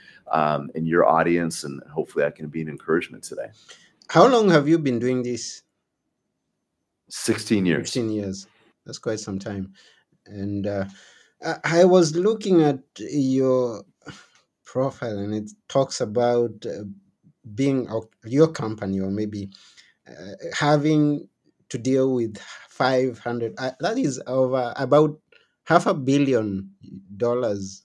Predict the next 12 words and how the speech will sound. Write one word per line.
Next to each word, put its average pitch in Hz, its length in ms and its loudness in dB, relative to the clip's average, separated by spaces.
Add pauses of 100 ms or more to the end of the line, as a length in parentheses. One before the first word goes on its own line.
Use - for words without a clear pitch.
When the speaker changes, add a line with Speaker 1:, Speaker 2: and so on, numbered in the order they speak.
Speaker 2:
How, 135 160 0
how, 139 280 2
how 143 160 2
is 123 140 -6
that? 107 340 -6 (420)
What, 120 180 -8
what 147 180 -2
is 117 220 -6
all 127 380 0 (140)
that 123 180 -4
involved 110 540 -6
in? 95 240 -10